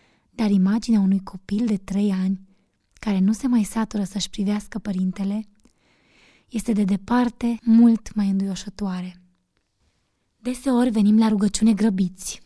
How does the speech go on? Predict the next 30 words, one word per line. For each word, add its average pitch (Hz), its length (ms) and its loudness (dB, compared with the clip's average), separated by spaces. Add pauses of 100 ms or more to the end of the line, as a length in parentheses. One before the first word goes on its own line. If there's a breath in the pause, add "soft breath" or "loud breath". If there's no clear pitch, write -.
(140)
obosiți, 202 720 -4
neliniștiți, 208 800 0 (300 loud breath)
cu - 120 -2
umerii 240 360 4
încovoiați 220 540 4
de 214 100 0
toate 285 460 0
cererile 214 560 2
pe 208 140 -4
care 214 200 2
le-am 214 180 4
dori 208 180 4
îndeplinite. 208 840 2 (920)
Nu 247 120 0
reușim 220 400 2
să 208 160 2
ne 208 120 8
oprim 208 240 4
suficient 220 680 2 (580 soft breath)
cât - 160 -6
să - 100 0
ne 226 120 6
liniștim 226 600 4
și 240 180 -4
să 233 140 -2
facem 247 440 0
tăcere 226 520 0
în 202 120 4
sufletul 214 500 -2
nostru 208 480 0